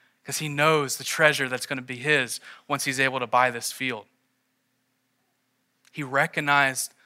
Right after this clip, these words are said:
the value of the treasure. See, it wasn't really a sacrifice to these guys to sell all that they had because they knew what they were gonna receive. Right? What's giving up a hundred grand in possessions when there's a billion dollars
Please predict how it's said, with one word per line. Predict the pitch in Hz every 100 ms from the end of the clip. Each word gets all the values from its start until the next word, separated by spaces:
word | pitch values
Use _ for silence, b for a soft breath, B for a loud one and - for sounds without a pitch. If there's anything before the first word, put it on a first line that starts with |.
| _
the | 135
value | 123 120 123 123 120 110 107 b b b
of | 123
the | 117
treasure. | - 113 101 104 - _ _ _ _ _ _ _ b b
See, | - 196
it | 190
wasn't | 196 240 202
really | 190 214 180
a | 139
sacrifice | - - 180 233 165 - 143 -
to | 165
these | 156 135
guys | 165 170 -
to | 151
sell | - - 196 208 175 - B B 175
all | 190
that | 190 185
they | 170
had | 190 214
because | 185 180 170
they | 185
knew | 185 214
what | 214
they | 196
were | 196
gonna | 196 196
receive. | 196 - 233 143 113 - _ B B B B
Right? | 202
What's | 214 214
giving | - 214 214 196
up | 202 - B B
a | 160
hundred | - 214 202 175
grand | 190 202 196
in | 185
possessions | - 143 175 208 202 170
when | 151 180
there's | 196 180
a | 156
billion | 131 - 202 226 208 175
dollars | 160 180 180 151 147 -